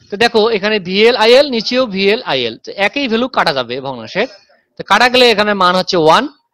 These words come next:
এখানে আমি রাখলাম ওয়ান, আর এখানে থাকতেছে, এখানে আসো এবার কি হয়, ভিএলআইএল এখানেও আছে, নিচেও আছে, এখানেও same কাটা যাবে, কাটে যায় হয় এখানে ওয়ান, তাহলে plus চিহ্ন, এই যে plus চিহ্ন রাখলাম। এখানে খেয়াল করো, এখানে ভিএল নাই, শুধু আইএল আছে, তাহলে আইএল আর আইএল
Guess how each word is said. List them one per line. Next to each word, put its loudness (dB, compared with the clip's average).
এখানে 0
আমি 0
রাখলাম -2
ওয়ান, 0
আর -2
এখানে -6
থাকতেছে, -6
এখানে 0
আসো -4
এবার -6
কি -10
হয়, 2
ভিএলআইএল 2
এখানেও -2
আছে, 2
নিচেও -2
আছে, -2
এখানেও -2
same -6
কাটা -4
যাবে, -4
কাটে -4
যায় -4
হয় -2
এখানে -6
ওয়ান, 0
তাহলে -8
plus 0
চিহ্ন, -6
এই -4
যে -6
plus -4
চিহ্ন -10
রাখলাম। -2
এখানে 0
খেয়াল 0
করো, 2
এখানে -2
ভিএল -2
নাই, -4
শুধু -4
আইএল 0
আছে, -2
তাহলে -4
আইএল 4
আর 4
আইএল 0